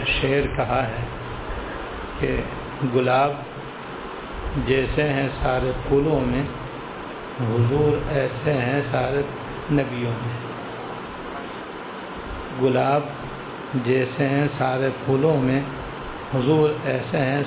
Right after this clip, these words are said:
سارے نبیوں میں، صلی اللہ علیہ وسلم۔ یعنی جیسے گلاب کا پھول سارے پھولوں کا سردار ہے، کوئی پھول گلاب کے برابر نہیں ہو سکتا۔ اسی طرح حضور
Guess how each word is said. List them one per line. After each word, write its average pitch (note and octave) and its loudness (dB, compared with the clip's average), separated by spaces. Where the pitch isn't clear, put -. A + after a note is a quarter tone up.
سارے C3+ 2
نبیوں C3+ 0
میں، - -4
صلی C3+ 0
اللہ A#2 -4
علیہ A#2 -4
وسلم۔ - -8
یعنی C#3+ 2
جیسے C#3 4
گلاب C3+ 4
کا D#3 2
پھول D#3+ 4
سارے D#3+ 6
پھولوں C#3+ 4
کا D3+ 4
سردار A#2+ 0
ہے، - -6
کوئی D#3 4
پھول D#3+ 4
گلاب C#3+ 4
کے D#3 2
برابر C3+ 2
نہیں A#2+ 0
ہو G#2 -4
سکتا۔ G2+ 0
اسی D3+ 2
طرح C#3 2
حضور C3 4